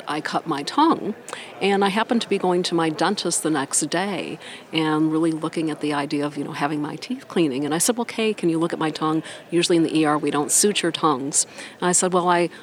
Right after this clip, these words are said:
I called my friendly compounding pharmacist, and they gave me a little bit of lidocaine because I've got some canker sores where I cut it." And he looked at me, he goes, "You should have called me. I would have put a little bit of antifungal in there for you." And so even my dentist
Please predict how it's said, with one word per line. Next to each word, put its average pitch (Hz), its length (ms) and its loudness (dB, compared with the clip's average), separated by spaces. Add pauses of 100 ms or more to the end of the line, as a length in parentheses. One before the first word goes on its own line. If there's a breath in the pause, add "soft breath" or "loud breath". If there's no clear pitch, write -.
(100)
I 175 60 0
called 196 240 4
my 185 100 6
friendly 180 280 0
compounding 160 480 2
pharmacist, 151 640 -2
and 151 220 0
they 147 100 0
gave 151 160 2
me 147 80 0
a 147 60 0
little 151 180 0
bit 156 120 -2
of 147 100 0
lidocaine 139 680 -2
because - 260 -6
I've 147 120 -2
got 143 180 0
some 143 100 -4
canker 208 320 -2
sores 143 420 -2
where 139 280 -2 (240 loud breath)
I 170 80 0
cut 311 260 0
it." 170 160 0 (440 loud breath)
And 175 100 2
he 180 140 4
looked 170 240 2
at 160 60 2
me, 160 60 -4
he 160 60 -4
goes, 156 180 -2
"You 165 60 0
should 151 160 0
have 151 100 -6
called 165 280 0
me. 156 160 -6 (200 loud breath)
I 147 60 2
would 156 180 0
have 175 120 -4
put 170 160 -2
a 156 60 0
little 180 580 2
bit 156 360 -2
of 160 280 -6
antifungal 160 760 0
in 123 120 -4
there - 180 -8 (340 loud breath)
for 147 280 0
you." 104 160 -4 (340 loud breath)
And 165 340 4
so 196 240 2
even 262 220 6
my 226 140 6
dentist 160 720 0